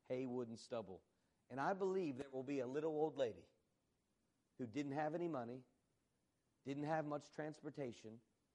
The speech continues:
but had a faith that was solid gold and had a prayer life that was unshakable. And when the, and when fire tests all those works in the judgment seat of Christ,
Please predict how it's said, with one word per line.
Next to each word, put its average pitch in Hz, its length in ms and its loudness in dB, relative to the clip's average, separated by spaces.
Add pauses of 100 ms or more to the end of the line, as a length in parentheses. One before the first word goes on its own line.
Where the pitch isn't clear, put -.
(360)
but 135 100 4
had 131 180 2
a 120 80 -2 (140)
faith 151 240 0 (560)
that 120 100 0
was 110 140 -6
solid 123 400 -2
gold 90 220 -6 (800)
and 127 160 0
had 135 180 4
a 131 80 0 (160)
prayer 175 240 6
life 123 320 4 (400)
that 120 100 0
was 120 140 2
unshakable. 113 680 -4 (480)
And 131 180 -2
when 139 180 4
the, 151 160 8 (400)
and 131 100 -2
when 135 160 0 (120)
fire 190 380 10
tests 180 400 2
all 175 200 10
those 175 300 4
works 156 600 4
in 131 120 -2
the 131 80 0
judgment 139 420 0
seat 156 140 0
of 123 80 -4
Christ, 131 540 2